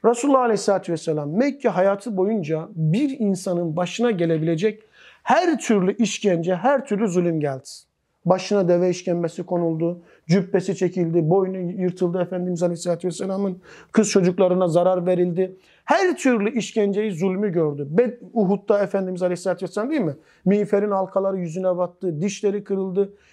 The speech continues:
mübarek yüzünden kanlar aktı. Ama Resulullah Aleyhisselatü Vesselam her daim elini açıp şöyle dedi.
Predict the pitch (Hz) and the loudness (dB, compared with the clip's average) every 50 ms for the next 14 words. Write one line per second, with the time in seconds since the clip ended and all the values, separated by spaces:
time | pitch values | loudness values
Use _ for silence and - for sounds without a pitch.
0 | _ - 185 214 208 247 233 233 240 240 220 214 196 208 214 214 226 220 214 - | _ 0 2 4 4 4 4 4 4 2 2 0 0 0 0 0 -2 -2 -2 -2
1 | 202 190 196 208 214 202 185 165 - - - 214 220 220 220 _ _ _ _ _ | -2 -2 0 0 0 0 -2 -4 -6 -6 -6 -4 -4 -6 -8 _ _ _ _ _
2 | _ _ _ - 202 220 208 185 170 180 202 202 - - 220 196 214 214 202 - | _ _ _ 0 0 2 2 2 0 0 -2 -2 -4 -6 -4 -2 -2 -2 -2 -2
3 | - 180 175 170 170 165 - 180 180 170 160 - 160 160 151 - - 160 156 156 | -2 -2 0 0 -2 -2 -2 0 0 0 -2 -4 -8 -10 -10 -8 -8 -8 -8 -8
4 | 151 147 147 143 131 - - 269 311 294 285 240 202 160 165 175 175 170 160 - | -8 -10 -12 -14 -4 0 2 4 4 4 4 2 2 2 4 4 4 2 0 2
5 | 196 202 220 240 262 262 247 247 _ _ _ _ _ _ _ _ _ _ _ _ | 2 2 4 4 2 0 -4 -8 _ _ _ _ _ _ _ _ _ _ _ _
6 | _ _ _ _ _ _ _ _ - 180 185 185 202 202 180 165 151 - 175 - | _ _ _ _ _ _ _ _ -2 0 0 0 0 0 -2 -4 -6 -8 -8 -6
7 | 180 160 156 139 135 131 | -2 -2 -2 -2 -4 -6